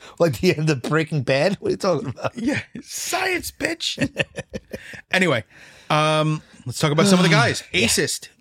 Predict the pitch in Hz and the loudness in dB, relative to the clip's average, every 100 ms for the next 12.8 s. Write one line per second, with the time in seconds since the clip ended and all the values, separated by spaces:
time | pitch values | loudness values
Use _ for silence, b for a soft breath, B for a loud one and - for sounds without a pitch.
0 | - 156 147 147 156 - 160 139 185 170 | -6 -2 0 0 -2 -2 -2 2 2 2
1 | 113 b b b b b - 143 143 131 | -2 b b b b b -2 0 2 0
2 | - - 135 127 127 - - _ - 147 | -4 -2 0 0 -2 -6 -18 _ -4 -2
3 | 202 185 180 - 170 170 170 156 - 180 | 0 0 -2 -2 -4 -2 -2 -2 -2 -2
4 | 151 131 120 139 131 139 151 139 117 - | -2 -2 -2 -2 0 0 -2 -4 -6 -10
5 | - - 392 247 294 220 120 107 - - | -8 -2 0 0 0 0 -4 -6 -12 -16
6 | - 110 - 151 139 113 _ - 139 135 | -18 -8 2 4 4 0 _ -2 2 4
7 | 127 117 120 107 - - 131 120 131 135 | 4 4 0 -2 -8 -8 -4 0 2 4
8 | 127 117 120 - - 127 110 98 - b | 2 2 -2 -2 0 2 2 0 -4 b
9 | b b b b b 123 123 104 120 113 | b b b b b 0 0 2 0 2
10 | 113 117 117 120 113 131 107 131 131 151 | 2 2 2 0 2 2 0 0 2 2
11 | 110 117 110 139 139 107 139 110 131 120 | 0 -8 -4 -2 -2 -2 -4 0 0 0
12 | 123 - 131 131 139 151 143 | -2 0 2 2 2 2 0